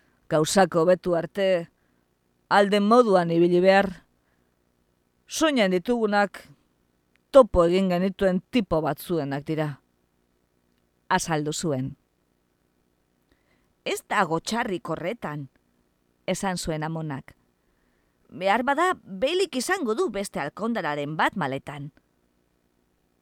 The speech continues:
"Gero bilatuko dut," esan zuen moldakaitzak. "Nora daramate?" egin zuen garrasi umeen amak.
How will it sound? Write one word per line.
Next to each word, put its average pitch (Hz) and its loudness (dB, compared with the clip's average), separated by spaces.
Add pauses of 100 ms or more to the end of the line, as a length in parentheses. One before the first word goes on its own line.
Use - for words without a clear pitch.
(1080)
"Gero 202 4
bilatuko 156 -2
dut," 101 -12 (1160)
esan 170 -2
zuen 151 -4
moldakaitzak. 143 -6 (3250)
"Nora 277 8
daramate?" 247 4 (880)
egin 190 -4
zuen 196 -8
garrasi 170 -6
umeen 165 -6
amak. 143 -8